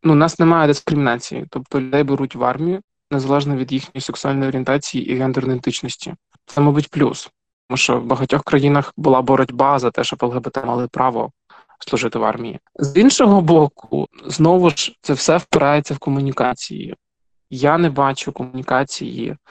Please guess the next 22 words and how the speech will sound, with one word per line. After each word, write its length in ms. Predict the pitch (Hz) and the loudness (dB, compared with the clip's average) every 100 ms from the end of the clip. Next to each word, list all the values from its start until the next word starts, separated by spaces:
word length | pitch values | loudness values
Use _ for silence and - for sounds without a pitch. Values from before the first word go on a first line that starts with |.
| - _ _ | -20 _ _
з 160 | 175 123 | -12 -2
боку 360 | 127 135 - | 2 2 0
Міноборони. 760 | 123 127 123 135 131 240 226 185 _ _ - | -4 -2 -4 -2 0 0 0 -4 _ _ -8
Окей, 300 | 170 - 127 | -4 2 2
я 120 | 143 | 4
не 120 | 156 | 2
кажу, 200 | 151 170 | 2 0
що 180 | 170 143 | 0 0
вони 180 | 135 135 | 2 2
там 140 | 127 | 2
мають 300 | 127 127 120 | 2 0 0
ходити 320 | - 127 127 | -2 -2 0
з 80 | 120 | -4
веселковим 540 | - 135 131 131 123 131 | -4 -4 0 0 0 0
прапором, 720 | 180 294 - 151 143 143 160 _ _ _ | 0 0 2 0 0 -4 -8 _ _ _
але 540 | - 143 139 143 151 | 0 2 4 4 4
мені 280 | 147 143 156 | 4 4 4
не 80 | 190 | 4
вистачає 540 | 190 - - 143 131 | 2 -4 -2 0 0
публічної 560 | 120 131 135 143 - 131 | 0 -2 -2 -4 -4 -6
комунікації 840 | 127 127 123 165 226 - 160 143 | -6 -6 -4 -2 -2 -2 -2 -2
про 200 | 139 - | -2 -6